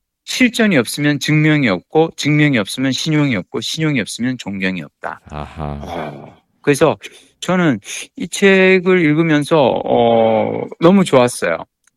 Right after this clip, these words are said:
Speaker 1: 그리고
Speaker 2: 음.
Speaker 1: 아, 이분이 또 뭐라고 얘기하냐면, 외국어 공부를 하라고 꼭 이분이 또 얘기하는 이유 중 하나가 뭐냐면, 나이 오십이 넘어가면 체력은 오히려 괜찮대요. 지력이 자꾸, 정신력이 자꾸 떨어진다는 거야.
Speaker 2: 음.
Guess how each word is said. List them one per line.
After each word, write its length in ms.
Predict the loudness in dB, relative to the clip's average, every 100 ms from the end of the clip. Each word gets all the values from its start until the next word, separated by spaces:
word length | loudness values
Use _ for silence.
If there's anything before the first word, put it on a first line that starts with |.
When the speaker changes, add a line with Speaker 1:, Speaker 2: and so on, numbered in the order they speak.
| _ -10
Speaker 1:
그리고 460 | -4 0 4 4
Speaker 2:
음. 160 | 2 -8 -12
Speaker 1:
아, 140 | -6 0
이분이 380 | 2 4 2 4
또 220 | 4 4
뭐라고 400 | 2 2 4 2
얘기하냐면, 520 | 2 0 0 0 2
외국어 320 | 2 4 4 2
공부를 540 | 2 4 6 6 6
하라고 440 | 2 -2 0 0
꼭 200 | -2 -6 -6
이분이 280 | -6 -4 -4
또 80 | -4
얘기하는 400 | -2 -2 -2 -2
이유 160 | -6
중 140 | -8 -6
하나가 220 | -6 -8
뭐냐면, 440 | -10 -8 -6 -6 -8 _ -20 -8
나이 300 | -2 2 6
오십이 400 | 6 4 2 0
넘어가면 680 | 2 0 -2 -2 -2 -4 -8 _ _
체력은 500 | -6 2 4 4 4
오히려 280 | 2 2 2
괜찮대요. 680 | 0 -6 -6 -8 -4 -4 -6 _ _ _ _ _ _ _ -12
지력이 600 | 0 4 6 4 0 -4
자꾸, 340 | -8 -6 -4
정신력이 560 | 0 0 4 4 4 0
자꾸 420 | -8 -6 -6 -6 -8 _ _
떨어진다는 680 | 4 4 4 0 -4 -6 -6
거야. 380 | -4 -2 -4 -8 -12
Speaker 2:
음. 520 | -8 -6 -6 -8 -10